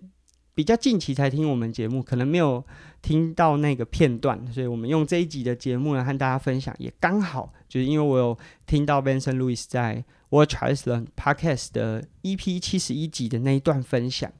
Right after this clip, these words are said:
那我还是结尾再次分享，我很推荐大家听那一集的节目，只有十分钟啊，英文也不会太难。那这一集的节目呢，就会到这边，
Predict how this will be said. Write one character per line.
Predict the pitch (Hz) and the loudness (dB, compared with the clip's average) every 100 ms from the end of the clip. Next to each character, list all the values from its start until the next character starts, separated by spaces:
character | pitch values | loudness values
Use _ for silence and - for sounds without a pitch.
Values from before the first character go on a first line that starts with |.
| _ - | _ -10
那 | 120 | -4
我 | 120 123 151 - | -2 -2 -6 -6
还 | - 135 | 2 6
是 | 151 139 - | 6 4 0
结 | - 135 | 2 6
尾 | 147 131 | 6 6
再 | - 156 | 6 4
次 | - 156 | 6 2
分 | 131 135 | 2 0
享， | 135 113 - - - - | 2 -2 -4 -18 -20 -8
我 | - 143 | 6 8
很 | 135 | 8
推 | 143 | 6
荐 | 135 139 | 4 2
大 | 127 | 2
家 | 127 - | 0 0
听 | 131 123 | -4 -2
那 | 127 | 0
一 | 120 | 0
集 | 120 | 0
的 | 113 | -6
节 | - 110 | -4 -6
目， | 117 107 | -6 -2
只 | - | 4
有 | 143 | 6
十 | - 117 | 4 0
分 | 127 123 | 0 0
钟 | 120 110 | 0 -2
啊， | 117 131 | 0 2
英 | 143 160 | 4 4
文 | 127 | 2
也 | 113 | -2
不 | 123 | -4
会 | 117 | -4
太 | - 120 | -2 -2
难。 | 107 - - - - | -2 -10 -16 -20 -6
那 | 143 139 131 127 - - - - | 2 4 4 0 -10 -18 -20 6
这 | 202 | 6
一 | |
集 | 175 | 8
的 | 156 | 6
节 | 139 139 | 6 6
目 | 160 | 6
呢， | 143 131 | 6 4
就 | 131 | 4
会 | 135 | 4
到 | 135 123 | 4 4
这 | 127 | 4
边， | 127 117 | 2 0